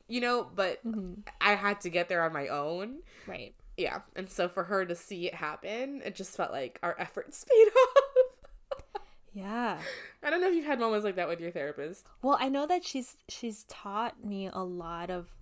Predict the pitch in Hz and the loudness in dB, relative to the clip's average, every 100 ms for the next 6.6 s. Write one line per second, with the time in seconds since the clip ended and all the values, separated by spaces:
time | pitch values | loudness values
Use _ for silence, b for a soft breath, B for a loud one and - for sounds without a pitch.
0 | - _ - 220 247 254 262 277 - 233 | -20 _ -10 -4 -2 0 0 0 -2 -2
1 | 202 185 180 180 180 160 - - - 214 | 0 -2 -2 -4 -6 -12 -14 -18 -8 -4
2 | 220 220 208 196 - - - 190 180 - | -2 -2 -2 -2 -4 -10 -8 -12 -12 -10
3 | 196 170 170 170 175 - - - 190 185 | -8 -8 -8 -10 -10 -10 -10 -8 -4 -2
4 | 180 - 196 196 - B B B B 214 | -4 0 2 2 -2 B B B B -2
5 | 226 233 285 320 277 202 190 196 185 180 | 0 0 0 2 2 0 0 -2 -2 -4
6 | 175 - 175 185 - - | -4 -4 -4 -4 -6 -8